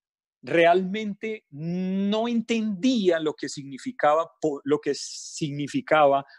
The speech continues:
poner personas en una libre empresa o en una convención para el crecimiento de la organización. No entendía eso. Y pues la verdad, de toda la organización que construimos en ese momento, que la mayoría eran médicos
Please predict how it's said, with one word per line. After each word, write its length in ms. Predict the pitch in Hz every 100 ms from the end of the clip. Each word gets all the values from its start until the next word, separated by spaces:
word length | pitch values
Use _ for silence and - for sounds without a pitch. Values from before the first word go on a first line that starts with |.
| _
poner 500 | - 156 147 165 170 -
personas 680 | 196 180 - 208 180 151 139
en 100 | 127
una 180 | 135
libre 300 | 147 147 147
empresa 380 | 147 - 139 139
o 60 | 123
en 60 |
una 120 | 120 135
convención 540 | 135 120 117 139 131
para 160 | 147 139
el 80 |
crecimiento 720 | - 123 - 123 131 135 131
de 60 | 151
la 80 | 127
organización. 680 | 120 117 110 110 127 127
No 100 | 131
entendía 680 | 151 143 165 156 170 156 151
eso. 300 | 147 - - _ _ - - - _ _
Y 100 | 147
pues 140 | 160
la 120 | 156 143
verdad, 420 | 135 131 156 165 _ _ _ _ _ _ _ _ _ _
de 280 | 110 156 156
toda 260 | 214 220
la 60 | 247
organización 600 | 202 185 165 156 151 180
que 120 | 214
construimos 680 | 233 196 - 147 151 185 185
en 100 | 147
ese 180 | 143 180
momento, 640 | 165 147 151 151 165 -
que 160 | - 135
la 100 | 123
mayoría 600 | 127 120 123 139 196 208
eran 240 | 180 180
médicos 680 | 180 143 123 - - -